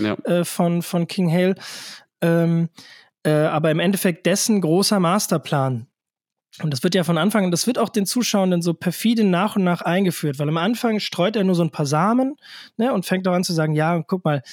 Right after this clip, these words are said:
Speaker 2: die sind total reich. Wäre das nicht super, wenn du die heiratest und, äh, irgendwann mal das Geld, äh, erben kannst von der Familie und so?“ Und nach und nach kommt es aber immer mehr raus, dass das ein ganz perfider Masterplan ist, die alle nach und nach in den Tod zu treiben,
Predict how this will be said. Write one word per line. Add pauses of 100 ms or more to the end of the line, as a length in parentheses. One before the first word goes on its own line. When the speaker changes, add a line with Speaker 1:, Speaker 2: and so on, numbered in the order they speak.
(340)
Speaker 2:
die
sind
total
reich.
Wäre
das
nicht
super,
wenn
du
die
heiratest
und,
äh,
irgendwann
mal
das
Geld,
äh,
erben
kannst
von
der
Familie
und
so?“ (500)
Und
nach
und
nach
kommt
es
aber
immer
mehr
raus,
dass
das
ein
ganz
perfider
Masterplan
ist,
die
alle
nach
und
nach
in
den
Tod
zu
treiben,